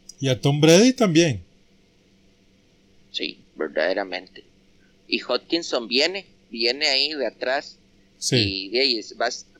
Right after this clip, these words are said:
Speaker 2: va a estar bonito cuando veamos, eh, Lions Packers. Me encantaría ver que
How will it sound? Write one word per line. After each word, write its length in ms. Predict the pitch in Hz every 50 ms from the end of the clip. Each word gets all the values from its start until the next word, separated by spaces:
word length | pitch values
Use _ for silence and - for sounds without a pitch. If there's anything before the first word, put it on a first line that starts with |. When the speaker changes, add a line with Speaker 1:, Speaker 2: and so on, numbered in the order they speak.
| -
Speaker 2:
va 60 | 135 131
a 20 |
estar 220 | 131 - - 170 170
bonito 460 | 185 175 175 175 185 - - 139 -
cuando 300 | - 107 104 101 110 104
veamos, 800 | 101 104 101 101 101 104 117 127 127 113 98 85 - - - _ _ _ _ _ _ _ _ _ _ _ _ -
eh, 400 | - 92 92 92 92 90 87 - 92
Lions 640 | 95 98 101 110 120 120 117 104 92 - - - - _ -
Packers. 580 | 113 110 117 - - - - - - - - _ _ _ _ _ _ _ -
Me 80 | 110
encantaría 680 | 104 - - 107 98 - - 98 98 98 113 120 117 104
ver 220 | 98 101 107 104 - -
que 240 | - 101 - -